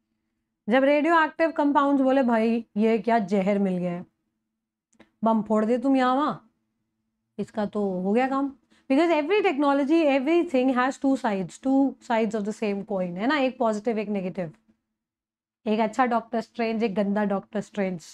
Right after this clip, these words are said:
है ना? होता है ना हमारे पास। तो everybody has two personalities as well, a good and a bad।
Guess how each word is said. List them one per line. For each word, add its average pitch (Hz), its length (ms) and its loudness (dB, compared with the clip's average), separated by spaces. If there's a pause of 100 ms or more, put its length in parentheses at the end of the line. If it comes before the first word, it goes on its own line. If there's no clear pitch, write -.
(480)
है 202 60 -4
ना? 262 200 -4 (160)
होता 262 220 2
है 240 100 0
ना 285 120 0
हमारे 311 260 2
पास। 240 280 -2 (220)
तो 320 80 2
everybody 370 760 2
has 330 300 2
two - 20 -20
personalities 320 840 2
as 277 60 -2
well, 254 260 2
a 220 80 -2
good 330 220 4
and 285 140 0
a 285 40 0
bad। 262 340 2